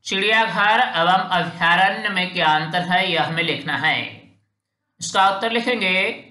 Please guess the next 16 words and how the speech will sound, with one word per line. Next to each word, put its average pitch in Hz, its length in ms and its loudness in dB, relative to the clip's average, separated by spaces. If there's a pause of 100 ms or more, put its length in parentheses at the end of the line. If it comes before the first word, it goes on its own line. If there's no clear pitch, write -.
(120)
चिड़ियाघर 202 840 0 (160)
एवं 175 260 0 (100)
अभयारण्य 175 760 0
में 175 260 0
निम्नलिखित 175 580 -4
अंतर 143 340 -4
हैं। 147 220 -4 (2500)
एक 175 240 -6
तरफ 196 260 0
लिखेंगे 185 460 -2
चिड़ियाघर 180 720 0
और 190 100 0
दूसरे 165 320 -4
तरफ 170 240 0
लिखेंगे 165 380 -2
अभयारण्य। 143 840 -2